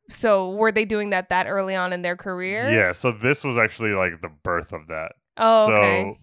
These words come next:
Speaker 2: they went at this kinda knowing that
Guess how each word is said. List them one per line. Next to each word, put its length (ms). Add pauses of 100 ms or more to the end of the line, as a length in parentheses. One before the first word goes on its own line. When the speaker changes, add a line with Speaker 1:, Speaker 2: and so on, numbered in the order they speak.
Speaker 2:
they 340 (300)
went 200
at 200
this 400 (360)
kinda 220
knowing 480
that 280